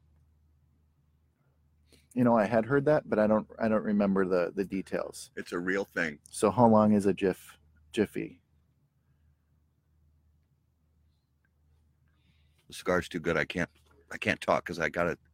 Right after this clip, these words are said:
Speaker 2: smoke that cigar. It's too good.
Speaker 1: It is so good.
Speaker 2: In electronics, a jiffy is the period of an alternating current power cycle, one sixtieth or one fiftieth of a second in most mains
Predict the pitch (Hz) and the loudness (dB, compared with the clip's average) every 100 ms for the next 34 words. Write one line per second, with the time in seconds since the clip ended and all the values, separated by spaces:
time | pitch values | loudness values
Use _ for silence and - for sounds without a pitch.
0 | _ _ _ _ - - _ _ - - | _ _ _ _ -20 -20 _ _ -20 -14
1 | 87 85 65 - 80 76 - 85 85 78 | -10 -8 -10 -6 -4 -4 -6 -6 -4 -4
2 | - _ - 87 - 95 90 - - - | -8 _ -6 -6 -4 -4 -4 -4 -10 -18
3 | _ _ - 139 160 170 147 - 120 135 | _ _ 4 6 6 8 6 6 4 6
4 | 90 - - 92 123 156 110 90 87 90 | 4 2 -4 0 4 6 8 6 6 2
5 | - 127 127 127 120 - 98 90 - - | 4 8 8 8 6 4 2 2 0 0
6 | 95 - 113 - 123 117 113 113 - 120 | 2 6 6 6 6 8 6 4 2 6
7 | 117 - - 110 101 90 82 78 76 60 | 6 4 6 8 8 6 4 4 2 -2
8 | - _ _ _ _ _ - 90 110 127 | -6 _ _ _ _ _ -6 4 8 8
9 | 135 - - - 151 - 143 139 147 - | 6 2 -4 2 2 4 6 6 4 -4
10 | - - 95 92 113 120 117 - 127 123 | -2 4 4 8 6 6 4 2 4 6
11 | 120 - - 104 - 120 117 101 - 90 | 4 4 2 2 4 4 6 2 2 2
12 | 92 101 104 - 90 95 98 95 95 95 | 4 6 4 2 2 6 6 6 4 0
13 | - | -6